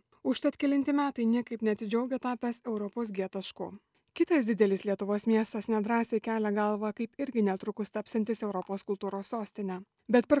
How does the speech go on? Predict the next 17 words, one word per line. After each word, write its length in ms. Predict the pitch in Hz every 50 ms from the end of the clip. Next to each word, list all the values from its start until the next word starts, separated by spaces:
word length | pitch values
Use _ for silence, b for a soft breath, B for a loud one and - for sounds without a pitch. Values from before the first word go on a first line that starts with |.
| -
kruopščiai 480 | - 320 339 339 - - - - 269 262
ir 40 | -
kiek 200 | - 277 254 -
lėtokai 560 | 254 254 254 - - 285 269 240 - 208 202
tiesiama 540 | 190 - 240 226 220 - - 226 202 196 196
jo 160 | 196 196 202
kaip 160 | 196 220 202 _ -
kultūros, 680 | 190 185 185 - - 226 247 262 220 190 185 180 - -
modernizmo, 640 | 208 202 196 196 202 214 220 220 226 202 220 214
architektūros 800 | 202 196 - - 220 - - - 254 247 247 226 214 202 - - -
ir 120 | 233 220 208
mažųjų 520 | 208 214 220 196 247 247 226 220 220 220
istorijų 420 | 208 - - 240 226 220 220 214
miesto 460 | 208 208 214 220 220 208 - - 208 202
įvaizdžio 480 | 208 226 202 202 202 202 185 214 202
alėja, 480 | 196 208 247 277 285 247 202 190 190 208 _ _ -
buldozeriu, 720 | 202 202 196 190 220 233 240 226 226 240 226 233 233 -